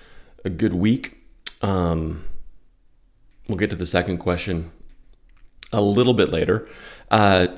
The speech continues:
quick recap on the stocks. Um, Rolls-Royce got exactly what, uh,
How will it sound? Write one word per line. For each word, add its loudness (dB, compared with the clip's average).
quick 4
recap 0
on 2
the -2
stocks. 0
Um, 0
Rolls-Royce 0
got 0
exactly 0
what, 0
uh, -2